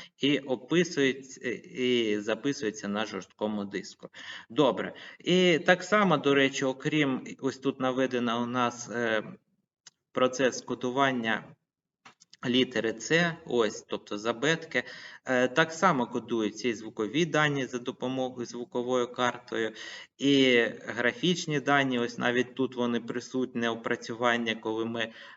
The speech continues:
літери виводимо або якусь іншу графічну інформацію, наприклад, фотографію. І, е, всі дані, які ось сучасні комп'ютери опрацьовуються,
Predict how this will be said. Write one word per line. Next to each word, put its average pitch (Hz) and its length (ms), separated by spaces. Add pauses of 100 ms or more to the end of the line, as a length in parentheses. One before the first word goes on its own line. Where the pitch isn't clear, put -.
літери 120 480
виводимо 110 640
або 107 260
якусь 110 500
іншу 120 380
графічну 113 540
інформацію, 110 640
наприклад, 110 480
фотографію. 110 920 (920)
І, 160 480
е, 127 640
всі - 320
дані, 151 420
які 110 280
ось 110 240
сучасні 110 460
комп'ютери 110 540
опрацьовуються, 139 800